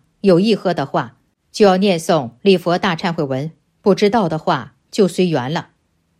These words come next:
问：八月底梦到在机场接师傅，师傅说，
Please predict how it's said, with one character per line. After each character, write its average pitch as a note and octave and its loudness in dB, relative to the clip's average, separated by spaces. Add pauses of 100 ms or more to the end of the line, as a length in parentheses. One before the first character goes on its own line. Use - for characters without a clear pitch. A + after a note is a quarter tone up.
(220)
问： B3 0
八 C#4 -2
月 C4+ 2
底 F#3+ -2
梦 G#3+ -2
到 G3 -4
在 A3+ -2
机 B3 -4
场 G3+ -4
接 A3 0
师 G#3 -4
傅， F3 -8 (200)
师 - -4
傅 F#3+ -2
说， A3+ -2